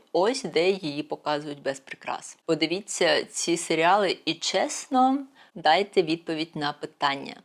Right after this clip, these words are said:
куди ви зібралися ходити в такому вбранні сьогодні? Ну що,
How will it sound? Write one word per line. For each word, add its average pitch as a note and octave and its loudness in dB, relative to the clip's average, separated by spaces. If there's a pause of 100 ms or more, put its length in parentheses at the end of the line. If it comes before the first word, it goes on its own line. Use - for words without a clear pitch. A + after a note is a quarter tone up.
(100)
куди D#3 2
ви D4+ -4
зібралися E3+ 4
ходити D#3 -6
в - -14
такому D3+ -4
вбранні D3 -6
сьогодні? C#3 -2 (380)
Ну E3+ -10
що, E3+ 0